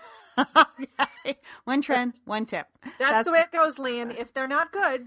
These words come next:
Speaker 2: you can, I'm not bringing them forward. But this is, these are, s-, this is a solid trip, a tip, and a solid trend for you.
Speaker 1: Good idea. Good idea. The Tuesday show, always full of material like that.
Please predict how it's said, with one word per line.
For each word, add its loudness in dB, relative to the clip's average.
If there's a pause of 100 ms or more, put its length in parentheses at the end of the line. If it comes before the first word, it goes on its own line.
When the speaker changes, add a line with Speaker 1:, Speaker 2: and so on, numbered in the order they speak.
Speaker 2:
you -12
can, -2
I'm -2
not -2
bringing -6
them -10
forward. -8
But -6
this 0
is, -8
these -6
are, 0
s-, -10
this -4
is -8
a -2
solid 0
trip, -2
a -8
tip, -6 (160)
and -6
a -12
solid -2
trend -12
for -12
you. -14 (200)
Speaker 1:
Good 6
idea. 2
Good -2
idea. 2
The -4
Tuesday 0
show, 0
always 2
full -2
of -4
material -4
like -10
that. -4